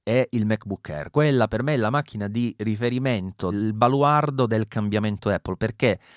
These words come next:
siamo passati da un computer che nella generazione duemiladiciotto duemiladiciannove era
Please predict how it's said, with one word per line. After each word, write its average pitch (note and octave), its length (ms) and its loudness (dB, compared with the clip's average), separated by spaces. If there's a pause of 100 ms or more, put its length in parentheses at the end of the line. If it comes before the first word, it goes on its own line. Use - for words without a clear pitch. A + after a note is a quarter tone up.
(160)
siamo D3+ 320 2
passati B2+ 560 2
da G#2+ 80 0
un A#2 160 -2
computer A2+ 800 -2
che B2 160 -2
nella G#2 240 -2
generazione G#2 880 0
duemiladiciotto G#2 760 0
duemiladiciannove G#2 760 -2
era A2 440 0